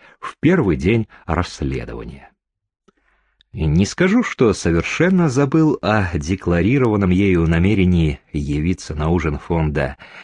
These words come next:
Мередита, но, как уже было сказано,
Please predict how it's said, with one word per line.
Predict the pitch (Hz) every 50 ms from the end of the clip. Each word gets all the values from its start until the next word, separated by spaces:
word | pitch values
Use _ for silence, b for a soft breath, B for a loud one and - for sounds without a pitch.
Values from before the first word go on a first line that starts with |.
| B B _
Мередита, | - 73 71 67 69 98 139 151 147 131 117 123 117 - 107 92 76 - _ _ _ _ _ _ _ _ -
но, | - 78 78 78 82 87 85 82 -
как | - 76 -
уже | 80 78 87 82
было | 76 80 78 73
сказано, | - - - - 104 117 113 92 80 71 69 64 -